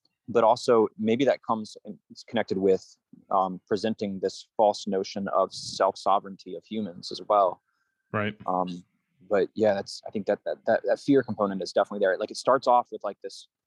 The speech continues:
Speaker 1: mysterious, um, "I'm here, I know you, I'm c-, I'm familiar,"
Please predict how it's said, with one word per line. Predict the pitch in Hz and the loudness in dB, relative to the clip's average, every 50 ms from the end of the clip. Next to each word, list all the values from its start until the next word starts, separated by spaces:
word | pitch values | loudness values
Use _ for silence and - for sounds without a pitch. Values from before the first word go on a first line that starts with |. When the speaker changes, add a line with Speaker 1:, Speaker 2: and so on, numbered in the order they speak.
| _ - | _ -12
Speaker 1:
mysterious, | 110 107 - - - 117 117 117 120 120 117 117 113 - - - - - - _ _ - - _ - _ _ - | -12 -12 -12 -10 -4 0 2 2 4 4 4 2 0 0 -8 -12 -14 -18 -20 _ _ -20 -20 _ -20 _ _ -4
um, | 98 95 95 95 95 92 92 _ _ _ - _ _ _ _ - | -2 -2 0 -2 -4 -8 -16 _ _ _ -20 _ _ _ _ -6
"I'm | 104 107 107 | -4 -4 -4
here, | - - - 113 113 110 110 107 104 104 104 _ _ _ _ _ _ _ _ _ _ _ - | -6 -8 -4 0 2 4 4 4 2 0 -2 _ _ _ _ _ _ _ _ _ _ _ -10
I | 98 | -8
know | 98 98 101 104 | -4 -2 -2 -2
you, | 104 101 107 107 104 101 98 98 98 - - | -2 -2 -4 -4 -4 -4 -4 -6 -8 -6 -8
I'm | 90 92 87 | -10 -10 -12
c-, | - _ - - - | -18 _ -18 -10 -8
I'm | 101 98 92 - _ _ | -6 -6 -6 -10 _ _
familiar," | - 104 98 101 104 101 104 104 101 101 98 98 98 - | -6 -6 -4 -2 -2 -2 -2 0 0 0 0 0 -2 -6